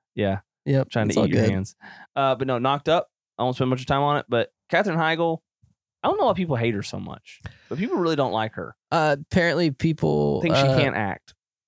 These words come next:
Speaker 1: That's, that's the biggest thing I've seen about
Speaker 2: Was
Speaker 1: her.
Speaker 2: that it?
Speaker 1: That's what
Speaker 2: Or
Speaker 1: I've
Speaker 2: was
Speaker 1: seen.
Speaker 2: it, or was it the Grey's Anatomy stuff?
Speaker 1: I don't know anything about Grey's Anatomy, so maybe it is. I just thought that people said she couldn't act.
Speaker 2: Yeah.
Speaker 1: But I like Knocked Up. It is also super heavy and a tearjerker,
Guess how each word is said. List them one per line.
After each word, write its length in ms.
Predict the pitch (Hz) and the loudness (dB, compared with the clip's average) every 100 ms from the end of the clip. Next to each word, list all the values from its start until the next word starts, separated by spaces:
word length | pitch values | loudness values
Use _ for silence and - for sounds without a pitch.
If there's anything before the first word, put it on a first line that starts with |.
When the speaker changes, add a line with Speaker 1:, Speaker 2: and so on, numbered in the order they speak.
| _ _ | _ _
Speaker 1:
That's, 180 | - 143 | -8 -6
that's 220 | - 143 135 | -4 -4 -4
the 40 | |
biggest 260 | 131 127 123 | -4 -4 -6
thing 140 | 117 | -8
I've 140 | 107 98 | -8 -10
seen 160 | 95 | -12
about 120 | 90 180 | -2 0
Speaker 2:
Was 140 | 302 | 2
Speaker 1:
her. 60 | 339 359 | 2 0
Speaker 2:
that 120 | 359 | -2
it? 60 | - _ | -4 _
Speaker 1:
That's 140 | 156 180 | -4 2
what 120 | - | 4
Speaker 2:
Or 20 | |
Speaker 1:
I've 60 | 190 | 4
Speaker 2:
was 120 | 175 | 4
Speaker 1:
seen. 160 | 175 165 | 2 2
Speaker 2:
it, 100 | - _ | -2 _
or 100 | 156 | 0
was 240 | 165 165 160 | 2 2 0
it 100 | 160 | 0
the 400 | - 151 143 135 123 | 0 2 2 0 0
Grey's 240 | 147 151 | 0 0
Anatomy 500 | 143 143 135 117 127 - | 0 0 0 -2 -4 -10
stuff? 460 | - - 80 - - _ _ - | -10 -2 -2 -2 -6 _ _ -14
Speaker 1:
I 40 | 127 | -12
don't 80 | 110 | -10
know 60 | |
anything 180 | 107 101 | -10 -10
about 180 | 98 101 | -12 -12
Grey's 200 | 101 101 | -14 -14
Anatomy, 280 | 98 98 110 | -12 -12 -14
so 120 | 101 | -12
maybe 200 | 104 104 | -10 -10
it 60 | 98 | -8
is. 100 | 92 | -4
I 100 | 131 | -6
just 100 | 131 | -6
thought 160 | 107 | -10
that 160 | - - | -10 -20
people 160 | 107 110 | -20 -16
said 140 | 98 | -18
she 80 | 95 | -16
couldn't 200 | 92 90 | -16 -14
act. 280 | 95 - _ _ _ _ - | -14 -16 _ _ _ _ -4
Speaker 2:
Yeah. 220 | - 139 - _ _ _ - | -4 -4 -8 _ _ _ 0
Speaker 1:
But 260 | - - _ | 0 0 _
I 100 | 185 | -2
like 180 | 226 165 | 0 0
Knocked 260 | 165 165 180 | -2 -2 0
Up. 180 | 170 - | 0 -2
It 100 | 131 | -2
is 100 | 131 | 0
also 460 | 151 165 151 139 - | 0 0 -2 -2 -6
super 340 | - 151 151 | -6 -2 0
heavy 260 | 131 120 120 | 0 0 -2
and 80 | 110 | -4
a 60 | |
tearjerker, 600 | 107 123 123 135 147 156 | -4 -4 -4 -4 -4 -6